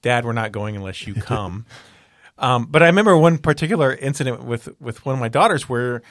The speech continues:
she's like, he's, the youth pastor gave a talk, and she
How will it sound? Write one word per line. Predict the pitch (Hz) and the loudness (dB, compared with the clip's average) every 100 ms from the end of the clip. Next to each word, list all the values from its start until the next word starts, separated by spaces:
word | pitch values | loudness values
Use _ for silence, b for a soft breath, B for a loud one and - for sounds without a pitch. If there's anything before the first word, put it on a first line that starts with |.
| b b b | b b b
she's | - 151 139 147 | -10 -8 -6 -4
like, | 139 123 120 _ _ _ _ _ _ _ | -2 -2 -6 _ _ _ _ _ _ _
he's, | _ - 147 - _ - | _ -10 -10 -10 _ -12
the | 123 | -6
youth | 135 135 | -6 -4
pastor | 143 123 - 117 | -2 -4 -4 -8
gave | 113 107 | -6 -8
a | |
talk, | - 131 107 101 - | -4 0 0 -4 -10
and | 127 110 107 98 - | -10 -8 -8 -10 -10
she | - 117 110 | -8 -6 -8